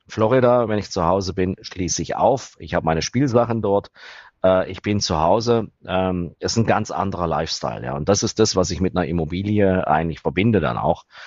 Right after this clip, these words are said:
ähm, dass ich dann zu Hause wieder bin. Alles dort ist, äh, von Tag eins.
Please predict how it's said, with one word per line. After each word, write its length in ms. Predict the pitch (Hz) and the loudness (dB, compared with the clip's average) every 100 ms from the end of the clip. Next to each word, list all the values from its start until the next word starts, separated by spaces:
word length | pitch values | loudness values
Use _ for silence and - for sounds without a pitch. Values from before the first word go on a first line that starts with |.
| - - _ - | -20 -20 _ 0
ähm, 400 | 90 92 85 - | 2 0 -4 -4
dass 200 | 95 - | -2 -2
ich 80 | - | 0
dann 180 | 101 107 | -2 0
zu 300 | - 107 90 | -2 0 2
Hause 400 | 104 127 123 104 | 2 2 -2 -2
wieder 260 | 104 95 | -2 -2
bin. 300 | 73 67 - _ _ | -2 -8 -12 _ _
Alles 380 | - 98 110 - | -2 -2 -2 -4
dort 240 | 101 107 | -4 -4
ist, 420 | - 101 - - | -2 -4 -2 -4
äh, 380 | 80 90 87 85 | 0 0 2 -2
von 180 | - 87 | -2 -2
Tag 260 | 82 87 - | 2 2 2
eins. 300 | 98 95 | -2 -2